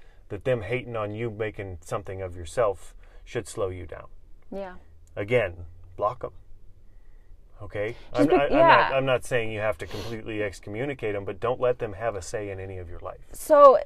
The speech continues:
Speaker 1: Don't let them drag you down on a regular basis anymore.
Speaker 2: So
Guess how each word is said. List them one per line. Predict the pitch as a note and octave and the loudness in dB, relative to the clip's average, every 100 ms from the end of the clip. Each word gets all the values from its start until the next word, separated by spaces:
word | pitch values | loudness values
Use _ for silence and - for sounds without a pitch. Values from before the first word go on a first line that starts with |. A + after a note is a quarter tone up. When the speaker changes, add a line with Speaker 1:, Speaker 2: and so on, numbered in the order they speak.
| - | 2
Speaker 1:
Don't | A#3 A#3 - | 4 4 2
let | A2 A#2 - | 2 2 2
them | A2 G#2+ G2 | -6 -6 -2
drag | G#2+ G2+ G2 | 0 2 0
you | G2+ | -6
down | G2 F#2+ | -6 -6
on | F#2+ | -6
a | G2+ | -6
regular | G2+ G#2 A#2 | -6 -6 -6
basis | C#3+ E3+ - - | -6 -8 -14 -16
anymore. | - D#2+ E2 - - - - - | -14 -12 -14 -18 -18 -18 -18 -4
Speaker 2:
So | - A#3+ A#3 | 6 8 8